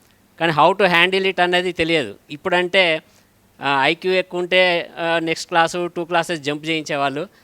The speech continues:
అప్పుడు ఆ సిస్టమ్ లేదు. ఇంకా టెన్త్ క్లాస్ కూడా అండర్ ఏజ్ అవుతుంది, అయిపోయానేమో అని చెప్పేసి చాలా పైరవీ చేయాల్సి వచ్చింది. అయితే ఆ పీరియడ్లో ఇంట్లో ఎప్పుడూ కూడా చదువుకోమని ఫోర్స్ ఉండేది కాదు, ఎప్పుడు పుస్తకాలు ముట్టేవాడిని కాదు.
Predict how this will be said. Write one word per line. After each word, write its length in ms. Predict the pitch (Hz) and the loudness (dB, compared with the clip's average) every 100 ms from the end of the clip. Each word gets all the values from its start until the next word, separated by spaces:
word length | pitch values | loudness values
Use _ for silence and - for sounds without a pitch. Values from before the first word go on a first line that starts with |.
| _ - | _ -6
అప్పుడు 220 | 143 160 | -2 0
ఆ 20 | |
సిస్టమ్ 440 | 147 151 - 170 165 | -2 -4 -4 -2 0
లేదు. 300 | 156 147 180 _ _ - | -2 -4 -10 _ _ -14
ఇంకా 180 | 143 170 | -12 -8
టెన్త్ 260 | 156 160 | -8 -8
క్లాస్ 280 | 175 175 165 | -4 -4 -4
కూడా 260 | 160 165 170 | -6 0 0
అండర్ 260 | 147 165 | 0 -2
ఏజ్ 160 | 165 165 | -2 -2
అవుతుంది, 440 | 165 170 165 165 | -4 -4 -4 -2
అయిపోయానేమో 760 | 151 139 143 151 160 156 156 156 | -2 -2 -2 0 0 0 -2 -2
అని 120 | 156 | -4
చెప్పేసి 520 | 156 151 151 151 165 151 | -4 -4 -4 -4 -6 -2
చాలా 360 | 143 151 131 120 _ _ - | 0 2 0 -2 _ _ -2
పైరవీ 280 | 139 156 160 | 0 0 0
చేయాల్సి 360 | 143 143 135 | 0 0 -2
వచ్చింది. 440 | 123 139 120 139 185 - | -10 -10 -10 -10 -12 -10
అయితే 240 | 160 196 208 | -6 -2 0
ఆ 160 | 180 | 0
పీరియడ్లో 640 | 180 180 202 196 160 160 220 _ _ _ _ _ _ _ _ _ 151 | -2 0 0 2 2 0 -4 _ _ _ _ _ _ _ _ _ -8
ఇంట్లో 400 | 175 202 220 220 | -6 2 4 4
ఎప్పుడూ 420 | 165 - 202 214 | 0 0 2 4
కూడా 400 | 196 196 208 214 - _ _ - 160 | 4 4 2 0 -4 _ _ -6 -2
చదువుకోమని 440 | 185 190 180 185 | 0 0 -2 -4
ఫోర్స్ 300 | 185 170 160 | -2 -4 -4
ఉండేది 240 | 151 147 127 | -4 -4 -4
కాదు, 180 | 98 - _ _ _ _ _ _ _ _ 160 | -6 -10 _ _ _ _ _ _ _ _ -6
ఎప్పుడు 240 | 160 190 | -2 -2
పుస్తకాలు 420 | 170 160 170 180 | -4 -4 0 0
ముట్టేవాడిని 500 | 165 156 165 165 165 | 0 -2 0 2 0
కాదు. 340 | 151 143 160 | 0 0 -2